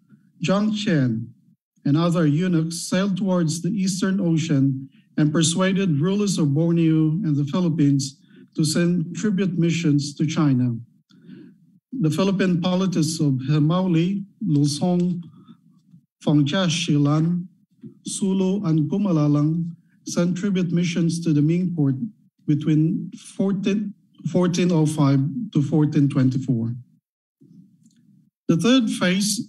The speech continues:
began after the end of those expeditions in fourteen thirty-three, with a ban on private trade still in force,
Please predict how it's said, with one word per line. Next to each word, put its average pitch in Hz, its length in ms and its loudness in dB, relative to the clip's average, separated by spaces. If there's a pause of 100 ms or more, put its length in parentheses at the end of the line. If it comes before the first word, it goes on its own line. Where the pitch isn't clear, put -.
(100)
began 175 400 0
after 180 320 -2
the 165 80 0
end 175 260 0
of 147 120 2
those 165 280 0
expeditions 160 560 -2
in 151 240 2
fourteen 160 340 0
thirty-three, 160 800 0 (880)
with 151 180 2
a 156 40 0
ban 185 340 0
on 160 340 -2
private 170 460 0 (380)
trade 156 480 0
still 190 320 -4
in 175 120 0
force, 143 600 -2